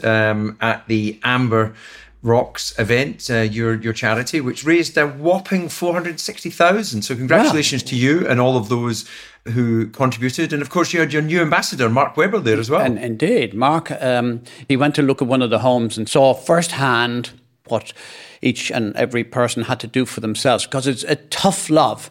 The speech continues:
Speaker 2: situation. Um, uh, by that I mean we will embrace them and look after them, and do, but they've got to do it themselves, and they've got to fend for themselves. They've got to find a new way of life and a new understanding. And very often,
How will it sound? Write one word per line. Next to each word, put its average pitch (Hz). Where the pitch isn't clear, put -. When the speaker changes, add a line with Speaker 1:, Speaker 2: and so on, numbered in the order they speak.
Speaker 2:
situation. 123
Um, 120
uh, 120
by 120
that 127
I 131
mean 123
we 120
will 113
embrace 120
them 127
and 120
look 113
after 123
them, 117
and 117
do, 120
but 110
they've 117
got 120
to 117
do 117
it 110
themselves, 95
and 107
they've 107
got -
to 110
fend 147
for -
themselves. 127
They've 120
got 110
to 98
find 120
a 113
new 113
way 113
of 110
life 131
and 117
a 107
new 113
understanding. 131
And 120
very 196
often, 190